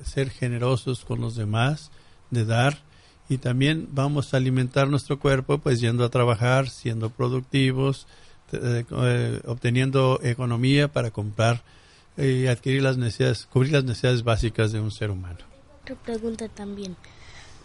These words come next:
Speaker 2: Am, no entendí la parte que cuando dijiste que somos espíritu y, y,
Speaker 1: Y cuerpo.
Speaker 2: y cuerpo, porque los,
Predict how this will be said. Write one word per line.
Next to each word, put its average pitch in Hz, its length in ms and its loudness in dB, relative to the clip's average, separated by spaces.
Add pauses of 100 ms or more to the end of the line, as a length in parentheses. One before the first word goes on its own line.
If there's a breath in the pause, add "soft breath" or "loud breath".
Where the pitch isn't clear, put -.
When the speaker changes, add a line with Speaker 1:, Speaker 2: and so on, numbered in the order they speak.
(120)
Speaker 2:
Am, 233 320 -2
no 247 160 2
entendí 339 360 2
la 370 100 6
parte 302 480 0
que 269 420 0 (140)
cuando 254 240 -2
dijiste 247 480 -4
que - 100 -18
somos 262 320 -6
espíritu 269 760 -2
y, 254 340 -4 (240)
y, 240 460 -4
Speaker 1:
Y - 20 -4
cuerpo. - 440 0
Speaker 2:
y 240 100 -6
cuerpo, 254 460 0 (340 loud breath)
porque 247 400 2
los, 247 360 -4